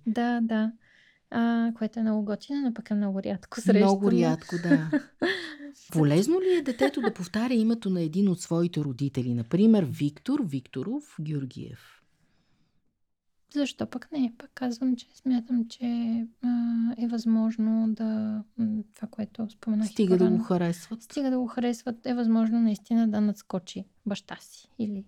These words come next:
Speaker 1: а, чието име е повторил. Но да, обикновено на бащите ги кръщават
Speaker 2: Мгм.
Speaker 1: децата.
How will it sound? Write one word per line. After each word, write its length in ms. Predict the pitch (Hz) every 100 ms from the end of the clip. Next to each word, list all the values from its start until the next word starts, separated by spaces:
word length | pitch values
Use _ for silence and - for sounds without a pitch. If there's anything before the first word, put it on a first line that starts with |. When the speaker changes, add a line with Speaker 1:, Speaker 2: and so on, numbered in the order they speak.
| _ _
Speaker 1:
а, 280 | 254 220 208 202 208 _ _ _ _ _ _ _ _ _ -
чието 340 | 233 214 -
име 200 | 208 202
е 60 | 196
повторил. 600 | - _ - 185 180 247 277
Но 80 | 240
да, 180 | 220 202 -
обикновено 580 | 214 - 220 214 220 220
на 120 | 214
бащите 480 | 202 185 - 208 190
ги 140 | 185 _ _ _ _ _ -
кръщават 560 | 214 226 - 196 190
Speaker 2:
Мгм. 460 | 190 196 - 180 185
Speaker 1:
децата. 520 | 214 214 190 196 -